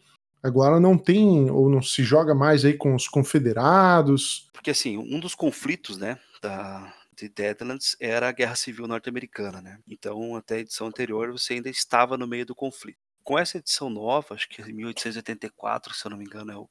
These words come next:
Speaker 2: ponto de partida aqui, é, a guerra chegou a um fim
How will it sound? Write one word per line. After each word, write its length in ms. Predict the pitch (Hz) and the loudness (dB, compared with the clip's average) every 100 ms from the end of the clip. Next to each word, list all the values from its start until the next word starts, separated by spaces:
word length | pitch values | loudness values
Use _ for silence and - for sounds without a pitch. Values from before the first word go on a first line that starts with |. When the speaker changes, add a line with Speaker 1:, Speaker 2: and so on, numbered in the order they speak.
| _ | _
Speaker 2:
ponto 240 | 113 - | -18 -16
de 60 | 107 | -10
partida 520 | 110 107 - - 110 | -8 -8 -8 -10 -12
aqui, 300 | 101 - 78 _ _ _ _ _ _ _ | -16 -16 -16 _ _ _ _ _ _ _
é, 540 | - 110 107 104 107 107 | -18 -14 -12 -10 -10 -10
a 80 | 107 | -8
guerra 300 | 123 113 120 | -6 -6 -6
chegou 360 | - - 123 | -8 -8 -6
a 40 | 139 | -6
um 80 | |
fim 360 | 143 - 143 202 | -6 -10 -10 -12